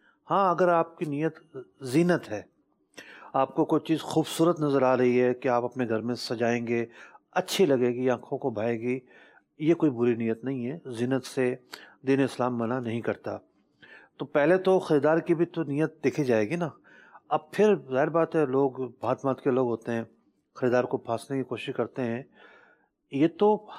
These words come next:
ہر خرید و فروخت کا ایک بنیادی اصول ہے کہ چیز کے اندر جو اوصاف نہیں پائے جاتے وہ آپ بیان نہیں کر سکتے۔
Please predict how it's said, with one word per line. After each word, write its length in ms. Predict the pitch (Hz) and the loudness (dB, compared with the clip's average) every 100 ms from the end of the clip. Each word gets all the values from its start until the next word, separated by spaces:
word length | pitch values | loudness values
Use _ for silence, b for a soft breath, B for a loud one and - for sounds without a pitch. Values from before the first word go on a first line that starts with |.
| - | -4
ہر 180 | 143 208 | 0 2
خرید 260 | 208 165 156 | 2 0 0
و 60 | |
فروخت 360 | 160 - 147 - | -2 -2 -2 -2
کا 100 | 165 | -2
ایک 180 | 165 156 | -2 -2
بنیادی 440 | 123 110 113 143 | -6 -2 -2 -2
اصول 380 | 131 - 135 117 | -6 -4 -2 0
ہے 180 | 98 104 - _ _ B B B B B _ | -2 -8 -14 _ _ B B B B B _
کہ 300 | 139 139 139 - _ _ _ _ _ _ _ _ _ _ | 2 4 2 -2 _ _ _ _ _ _ _ _ _ _
چیز 280 | 160 180 - | 4 4 4
کے 120 | 160 | 0
اندر 300 | 143 135 147 | 2 2 0
جو 320 | 117 139 151 | 0 0 0
اوصاف 500 | 131 113 131 143 147 | 0 -2 0 0 0
نہیں 280 | 123 107 151 | -6 -6 -4
پائے 260 | - 123 117 | 0 2 2
جاتے 440 | 113 - 117 110 113 b b _ | 0 -2 -4 -6 -8 b b _
وہ 200 | 131 139 139 | -2 0 0
آپ 220 | 120 110 | -2 -2
بیان 260 | 117 110 | -4 -4
نہیں 120 | 110 143 | -6 -6
کر 120 | 131 | -6
سکتے۔ 480 | - - - 127 | -6 -12 -6 -4